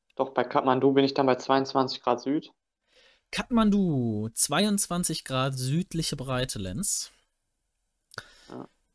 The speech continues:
Speaker 2: Da bist du dir leider nicht sicher genug, Lenz. Das ist nicht richtig.
Speaker 1: Krass,
Speaker 2: Kathmandu
Speaker 1: krass, okay.
Speaker 2: liegt nicht auf der Südhalbkugel.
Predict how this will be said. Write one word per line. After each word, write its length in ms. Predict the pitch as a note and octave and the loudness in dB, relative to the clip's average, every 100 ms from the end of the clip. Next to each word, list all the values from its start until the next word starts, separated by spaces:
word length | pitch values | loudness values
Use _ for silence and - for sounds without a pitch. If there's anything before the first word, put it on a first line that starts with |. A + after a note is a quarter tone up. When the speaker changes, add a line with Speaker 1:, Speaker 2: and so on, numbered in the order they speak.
| _ | _
Speaker 2:
Da 80 | A2 | -8
bist 200 | B2+ - | -4 -4
du 60 | A#2+ | -2
dir 160 | A#2+ | -2
leider 300 | A#2 A#2+ B2+ | -2 -2 -2
nicht 180 | B2 F#3+ | 0 0
sicher 240 | F3 E3+ D#3 | 0 0 0
genug, 360 | C3 B2 - | 0 -2 -4
Lenz. 340 | G2+ G2 - - | -6 -6 -6 -6
Das 160 | G#2+ | -8
ist 120 | - | -6
nicht 140 | C3 B2+ | -8 -8
richtig. 400 | A2 - - - _ _ _ | -10 -12 -16 -20 _ _ _
Speaker 1:
Krass, 380 | - A#2 A#2 - - | -6 -6 -6 -10 -14
Speaker 2:
Kathmandu 400 | - A#2+ A#2 A#2+ | -10 -8 -8 -8
Speaker 1:
krass, 20 | |
okay. 80 | A#2+ | -10
Speaker 2:
liegt 200 | A2 G#2+ | -10 -8
nicht 600 | A#2 C3+ E3+ B3+ C4 - | -4 0 2 4 2 -2
auf 120 | F#3+ | -2
der 100 | F3+ | -2
Südhalbkugel. 500 | E3+ D#3+ - - | -2 -2 -4 -10